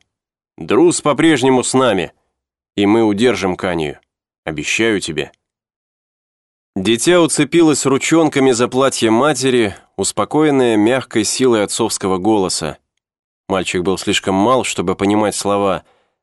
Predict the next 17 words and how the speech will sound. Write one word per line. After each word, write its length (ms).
но 340
интонацию 640
понимал 440
прекрасно. 760
Шум 320
на 120
улице 340
словно 400
отступил 520
куда-то, 540
и 100
ребёнок 480
уснул 400
у 40
матери 380
на 140
плече. 540